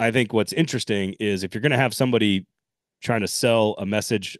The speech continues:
about the opioid crisis in smaller counties outside of Davidson, uh, or abortion rights and reproductive rights for women, Megan Barry, not a bad messenger for those two issues, considering the tragic death of her son. And of course, you know, she's a woman.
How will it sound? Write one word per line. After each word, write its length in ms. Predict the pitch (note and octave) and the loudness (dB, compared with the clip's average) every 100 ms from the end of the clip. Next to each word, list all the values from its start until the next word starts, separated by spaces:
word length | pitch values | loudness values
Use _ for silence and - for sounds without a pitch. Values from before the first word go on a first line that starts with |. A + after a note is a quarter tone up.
| _ | _
about 380 | F#2+ G2 F#2 F2+ | -4 -2 -4 -6
the 120 | F2+ | -2
opioid 360 | G2+ C3 B2+ | 0 2 0
crisis 420 | - C#3 C3+ D#3 - | 0 -2 0 -2 -4
in 140 | A2 | -6
smaller 440 | F#2 A#2+ G2+ G2 F2 | -6 -4 -2 -2 -2
counties 340 | A2+ A#2 G#2+ | -2 -2 0
outside 300 | G#2 - G2 | -2 -2 -4
of 80 | F2 | 0
Davidson, 500 | G#2 C3 C3 E3+ D#3+ - _ _ _ - | 0 0 2 2 0 -6 _ _ _ -6
uh, 160 | F2+ - | -6 0
or 240 | A2+ A2 | 4 4
abortion 460 | G2 F2+ A2+ - C#3 | 2 0 0 0 0
rights 420 | C#3 D3+ - - - | 2 0 -2 -6 -4
and 200 | G#2 G2+ | -2 0
reproductive 460 | A2 G2 G#2+ C#3 | -2 0 0 0
rights 220 | C3+ B2+ - | -2 -2 -2
for 120 | G2+ | 0
women, 320 | A#2 F#3+ G3 - _ _ _ _ _ _ _ _ _ - | 4 4 2 -4 _ _ _ _ _ _ _ _ _ -2
Megan 180 | E3 F3 | 0 2
Barry, 420 | F3+ D#3 B2 G#2+ - | 4 6 4 2 -10
not 240 | A#2 C#3+ | -2 0
a 40 | D#3 | 2
bad 220 | D#3 C#3 | 2 4
messenger 480 | C3 - G2 F2+ - _ | 2 0 -2 -2 -4 _
for 80 | - | -4
those 220 | G#2+ G#2 | 0 0
two 160 | - G#2+ | 2 2
issues, 260 | G2+ G2+ F2 | 2 0 -2
considering 520 | G#2 - G#2+ G2+ F#2 | -4 -2 0 2 0
the 80 | F2 | 0
tragic 340 | G#2 F#2+ F#2 - | 0 0 -4 -4
death 220 | G#2+ G2 | -2 0
of 80 | F2 | -2
her 100 | F2+ | -4
son. 420 | - G#2 F#2+ F#2+ - | 0 0 0 -4 -8
And 100 | F#2+ | -8
of 120 | F#2 - | -8 -6
course, 280 | F#2 - - | -8 -6 -6
you 80 | |
know, 160 | F#2 D#2+ _ _ | -6 -8 _ _
she's 300 | - C3+ G#2+ | -4 -2 2
a 60 | A2 | 2
woman. 400 | G2 G2+ D#2 | 2 0 -2